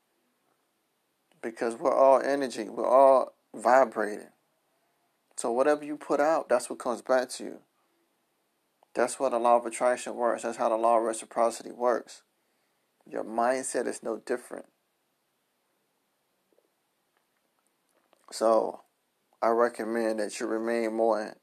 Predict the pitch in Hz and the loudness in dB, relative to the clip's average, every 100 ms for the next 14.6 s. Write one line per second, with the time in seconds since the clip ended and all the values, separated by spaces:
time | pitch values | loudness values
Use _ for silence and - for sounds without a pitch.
0 | _ 113 95 - 123 135 151 160 165 156 | _ -6 -6 -4 2 4 4 0 -4 -4
1 | - 170 170 170 180 180 185 _ _ _ | -2 0 0 0 -2 -4 -10 _ _ _
2 | _ _ _ _ _ - 135 123 127 117 | _ _ _ _ _ -8 -4 0 0 0
3 | 113 113 113 107 98 101 95 - _ _ | -2 -4 -6 -6 -10 -14 -16 -20 _ _
4 | _ _ _ _ _ _ _ _ _ _ | _ _ _ _ _ _ _ _ _ _
5 | _ _ _ - - 127 - 117 95 - | _ _ _ -8 -2 -2 0 -4 -4 -8
6 | _ - 131 160 165 160 143 139 131 120 | _ -8 2 6 6 6 4 0 2 2
7 | 110 107 104 _ _ - 127 110 104 120 | 0 -4 -6 _ _ -6 -2 -2 0 -2
8 | - 113 101 104 95 104 107 104 - _ | -2 -8 -8 -8 -8 -8 -8 -8 -12 _
9 | _ _ _ - - 120 104 113 104 135 | _ _ _ -14 -2 2 2 0 -4 -2
10 | 170 156 151 139 127 123 117 113 139 160 | 0 -2 2 2 2 2 2 2 -4 -2
11 | 165 160 - 120 113 120 - _ _ _ | -2 -2 -2 0 0 -2 -8 _ _ _
12 | - 113 110 127 131 139 139 - _ _ | -6 -4 0 6 8 6 4 -4 _ _
13 | _ - 107 113 120 131 - - 117 - | _ -8 0 2 0 -4 -6 -6 -6 -6
14 | 107 98 110 107 104 | -8 -2 0 2 0